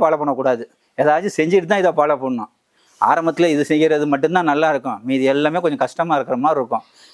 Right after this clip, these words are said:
இதை நம்ம செஞ்சு பழகிட்டாவே உடம்புக்கு மனோசக்தி வளரும். நல்லா உடம்புல இம்யூனிட்டியை நல்லா டெவலப் பண்ணும், மனோசக்தி நல்லா இன்க்ரீஸ் ஆகும். இதை நம்ம ரிலாக்ஸா செஞ்சுட்டு அப்படியே வலது பக்கமா சரிஞ்சு எந்திரிச்சுக்கணும்.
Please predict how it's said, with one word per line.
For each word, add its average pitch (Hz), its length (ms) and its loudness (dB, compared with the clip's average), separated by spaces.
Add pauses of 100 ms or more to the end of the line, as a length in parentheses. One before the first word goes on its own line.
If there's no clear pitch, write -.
(180)
இதை 165 200 2
நம்ம 160 120 0 (100)
செஞ்சு 190 300 0
பழகிட்டாவே 139 640 2 (540)
உடம்புக்கு 170 360 0 (140)
மனோசக்தி 165 480 -2
வளரும். 123 420 -2 (640)
நல்லா 165 300 2 (1000)
உடம்புல 165 360 2
இம்யூனிட்டியை 165 420 2
நல்லா 147 280 2
டெவலப் 147 300 0
பண்ணும், 147 260 0 (580)
மனோசக்தி 151 520 0
நல்லா 139 240 2
இன்க்ரீஸ் 139 380 0
ஆகும். 101 200 -4 (640)
இதை 147 200 4
நம்ம 139 260 2
ரிலாக்ஸா 143 480 0 (120)
செஞ்சுட்டு 135 440 0 (640)
அப்படியே 139 300 2
வலது 143 240 2
பக்கமா 139 220 0 (100)
சரிஞ்சு 127 360 0 (160)
எந்திரிச்சுக்கணும். 113 500 -4